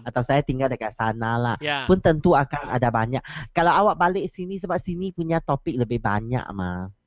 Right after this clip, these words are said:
Speaker 1: Kan?
Speaker 2: Ya.
Speaker 1: Ma-, ki-, kita pergi makan sudah boleh buat satu vlog wah.
Speaker 2: Ha,
Speaker 1: So, kalau
Speaker 2: betul.
Speaker 1: kita pergi sepuluh tempat sudah, sudah sepuluh vlog dah.
Speaker 2: Ya, eh bukan. Satu, satu tempat pun boleh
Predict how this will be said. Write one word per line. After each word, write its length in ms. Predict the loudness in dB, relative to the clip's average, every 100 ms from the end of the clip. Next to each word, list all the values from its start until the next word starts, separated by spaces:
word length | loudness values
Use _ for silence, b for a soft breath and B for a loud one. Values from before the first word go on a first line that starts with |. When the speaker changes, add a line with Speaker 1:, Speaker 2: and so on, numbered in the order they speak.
| _ _
Speaker 1:
Kan? 320 | -2 -2 -2 -12
Speaker 2:
Ya. 320 | -12 -10 -8 -2
Speaker 1:
Ma-, 220 | 2 2 0 _ _ _ -10
ki-, 180 | -8
kita 220 | -2 0 2
pergi 240 | 2 2
makan 400 | 2 2 0 0
sudah 240 | 2 2
boleh 200 | 4 6
buat 220 | 6 4 2
satu 300 | 2 2 2
vlog 320 | 2 0 0
wah. 340 | 0 0 0 -4
Speaker 2:
Ha, 260 | -6 -6 -4
Speaker 1:
So, 140 | 2 4
kalau 180 | 4 2
Speaker 2:
betul. 120 | 2
Speaker 1:
kita 120 | 2
pergi 240 | 2 2 2
sepuluh 320 | 0 0 2 4
tempat 520 | 2 0 0 0 0
sudah, 200 | -2 -4 -6
sudah 360 | _ -2 -2
sepuluh 400 | -2 -4 0 2
vlog 320 | 2 2 2 0
dah. 500 | -2 0 0 -2 -8 -14
Speaker 2:
Ya, 520 | -8 -4 0 2 2
eh 100 | 0
bukan. 300 | -4 -4 -4
Satu, 480 | -4 -6 -6 -4 -4 -8
satu 440 | -6 -6 -4 -8
tempat 340 | -6 -4 -2 -2
pun 120 | -2
boleh 240 | -4 -4